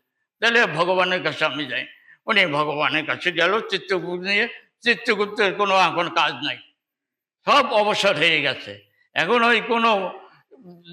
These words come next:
কিছু লিখতে পারে না, কিছু কারোর কোনো বিচার আচার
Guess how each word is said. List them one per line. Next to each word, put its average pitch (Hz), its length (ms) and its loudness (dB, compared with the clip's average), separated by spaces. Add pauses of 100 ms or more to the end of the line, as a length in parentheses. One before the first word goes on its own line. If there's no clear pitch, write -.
(600)
কিছু 214 320 0
লিখতে 196 400 2
পারে 208 240 4
না, 220 120 4
কিছু 190 300 0 (840)
কারোর 202 300 4 (680)
কোনো 226 180 2
বিচার 208 360 2
আচার 185 300 2